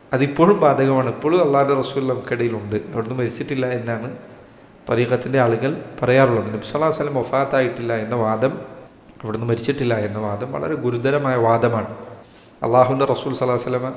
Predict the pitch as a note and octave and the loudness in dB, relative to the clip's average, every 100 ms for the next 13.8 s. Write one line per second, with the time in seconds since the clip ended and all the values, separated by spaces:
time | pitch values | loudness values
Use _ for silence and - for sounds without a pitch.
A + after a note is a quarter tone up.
0 | - D3 C3+ C3 B2+ A#2+ A2 B2 A#2 A2 | -10 -4 0 0 0 -2 -2 -2 -4 -4
1 | A2 A#2+ A#2 A#2 A#2 B2+ A2+ - - - | -6 -4 -4 -2 -4 -6 -10 -8 -10 -12
2 | - - - - - - C3 A#2+ D#3+ F3+ | -20 -20 -20 -20 -20 -10 -8 0 2 2
3 | F3+ E3+ C3+ D3+ D#3+ D#3+ D3+ - C#3 C#3+ | 2 -2 -4 -4 -4 -4 -4 -4 -4 -4
4 | C#3 A#2+ B2 B2 - - G2+ - - - | -2 0 0 -2 -4 -6 -8 -8 -16 -20
5 | - - - - - C3+ C#3+ D3 D#3 D3 | -20 -20 -20 -10 -2 0 0 -2 -2 -2
6 | C3+ - C3+ C#3 C#3+ B2+ A#2+ C#3 C3+ C3+ | -4 -4 -2 0 0 -2 -2 0 0 -2
7 | C3+ - B2 C3 C3+ C3 B2 B2 A#2+ B2+ | -10 -6 -4 -4 -2 -4 -2 -4 -4 -2
8 | C3 A#2 A#2+ A2 A2 A2 G#2+ G#2 G#2 - | 0 0 -2 -2 -4 -6 -6 -6 -8 -10
9 | - - - - - - A#2 A#2 A#2 - | -16 -20 -20 -20 -16 -4 0 0 -2 -2
10 | B2 B2 C3 A#2+ A#2 B2 A#2+ - A#2 A2+ | 0 -2 -4 -6 -2 -2 -2 -4 -6 -6
11 | G#2 G2+ F2+ - - - - - - A#2 | -6 -8 -10 -16 -20 -20 -20 -20 -14 -8
12 | A#2 A#2 A2+ A#2+ A#2 A2+ A2 A2+ - A2+ | -4 -4 -4 -6 -6 -4 -4 -4 -6 -8
13 | A2 G#2+ - A2+ G#2 G2+ B2 | -6 -6 -6 -8 -8 -10 -12